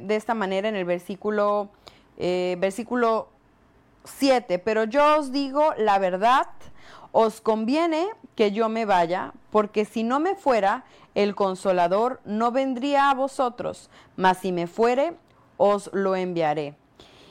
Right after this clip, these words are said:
Y entonces nos está hablando Jesús mismo acerca del Espíritu Santo y nos dice, "Les conviene que yo me vaya para que entonces venga el Espíritu Santo". Y hay una canción muy linda que escribe Marcos Vidal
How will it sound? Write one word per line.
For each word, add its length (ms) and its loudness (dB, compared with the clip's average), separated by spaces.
Y 60 0
entonces 460 -2
nos 240 -4
está 320 -2
hablando 420 -4
Jesús 540 -8
mismo 360 -6
acerca 340 -6
del 120 -6
Espíritu 460 -8
Santo 340 -12
y 200 -4
nos 200 -6
dice, 400 -8
"Les 360 -2
conviene 760 -6
que 140 0
yo 140 -4
me 160 -4
vaya 380 -4
para 240 -4
que 100 -12
entonces 560 -8
venga 280 -6
el 80 -8
Espíritu 400 -14
Santo". 420 -18
Y 100 -4
hay 180 0
una 380 -4
canción 360 -6
muy 120 -4
linda 380 -4
que 160 -4
escribe 440 -4
Marcos 400 -6
Vidal 400 -4